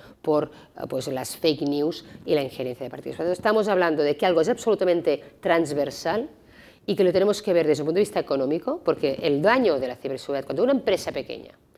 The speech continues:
le tiene un ataque de ciberseguridad, no solamente es los datos que le pueden haber robado o encriptado, es los meses que va a tardar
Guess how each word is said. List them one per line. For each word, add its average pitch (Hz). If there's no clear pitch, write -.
le 165
tiene 240
un 226
ataque 185
de 147
ciberseguridad, 139
no 240
solamente 226
es -
los 175
datos 185
que 170
le 165
pueden 165
haber 156
robado 151
o 147
encriptado, 147
es -
los 190
meses 254
que 247
va 226
a 226
tardar 202